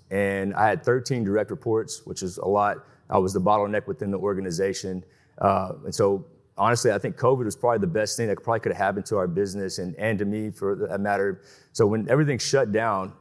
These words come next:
um, we reopened two months later, May twenty twenty. Um, we had twenty-seven. So we went from, you know, ninety employees to twenty-seven, and all of our twelve years of processes and procedures are gone, are out the window, and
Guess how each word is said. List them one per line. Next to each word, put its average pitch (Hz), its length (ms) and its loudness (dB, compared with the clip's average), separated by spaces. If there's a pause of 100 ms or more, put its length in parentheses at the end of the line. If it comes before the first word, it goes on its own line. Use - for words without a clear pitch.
(140)
um, 95 260 -4
we 101 80 0
reopened 113 640 0
two 120 100 -2
months 110 240 0
later, 101 240 2
May 101 340 -2
twenty 104 360 -6
twenty. 98 400 -6 (380)
Um, 98 400 2
we 113 80 2
had 120 120 0
twenty-seven. 117 680 0
So 110 100 -8
we 113 60 -4
went 120 100 -8
from, 101 220 -4 (320)
you 101 100 -2
know, 90 60 0
ninety 110 400 0
employees 113 500 -4
to - 140 -10
twenty-seven, 104 760 -2 (280)
and 98 180 -2
all 117 160 4
of 123 100 2
our 101 340 0
twelve 131 300 2
years 120 320 0
of 110 80 -2
processes 110 840 0
and 85 100 -10
procedures 110 580 -2
are 98 100 0
gone, 101 360 -2
are 98 60 -4
out 101 160 0
the 101 60 2
window, 98 400 -2
and 92 120 -8